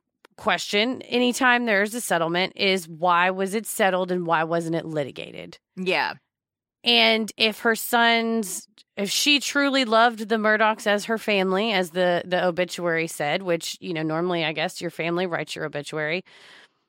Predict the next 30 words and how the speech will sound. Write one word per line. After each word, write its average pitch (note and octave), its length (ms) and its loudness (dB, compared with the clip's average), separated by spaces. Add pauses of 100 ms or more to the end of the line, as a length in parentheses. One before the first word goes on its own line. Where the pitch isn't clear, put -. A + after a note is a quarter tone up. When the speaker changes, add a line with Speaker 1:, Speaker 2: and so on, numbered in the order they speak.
(800)
Speaker 1:
maybe C4 400 4
the B3+ 120 2
sons, C4 640 0
you A3+ 220 -2
know, F#3+ 380 4
said, G#3 360 2
"We G#3+ 140 0
don't A3+ 180 2
wanna G#3 180 2
get G3 160 0
into G#3+ 300 2
it F#3+ 80 2
with G3 100 -6
you G3 120 -2
guys." E3 500 0 (800)
Maybe E3+ 380 -4
that's C#3 200 -4
what - 80 -14
they B2+ 100 -12
said. - 260 -14 (340)
Maybe B3 420 4
if A3 220 0
your G#3 140 2
mom G3+ 540 4
works F#3+ 340 0
for F3 460 2
a F3 80 0
really F3 260 2
rich E3 260 -2
family A#3+ 720 2